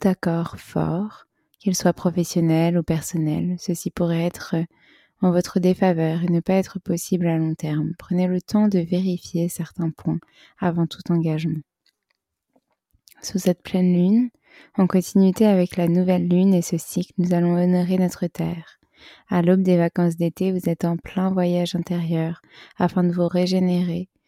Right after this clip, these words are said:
pour la rentrée à venir. Mais le temps vous demande de vous concentrer sur votre capacité à vivre l'instant présent.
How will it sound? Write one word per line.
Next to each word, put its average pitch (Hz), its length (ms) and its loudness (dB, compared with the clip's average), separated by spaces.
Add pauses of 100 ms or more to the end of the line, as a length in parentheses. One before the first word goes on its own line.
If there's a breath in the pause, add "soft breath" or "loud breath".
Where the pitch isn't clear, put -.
(260 soft breath)
pour 185 140 0
la 170 140 2
rentrée 170 400 -2
à 165 120 -4
venir. 165 440 -4 (1200 loud breath)
Mais 190 100 2
le 175 160 0
temps 208 280 0 (1000 soft breath)
vous 220 140 6
demande 175 680 2 (120)
de 190 100 2
vous 185 200 -2
concentrer 185 720 -2
sur 175 280 -4
votre 180 280 -4
capacité 196 720 0
à 180 100 4
vivre 185 440 -2
l'instant 170 420 -2
présent. 165 380 -4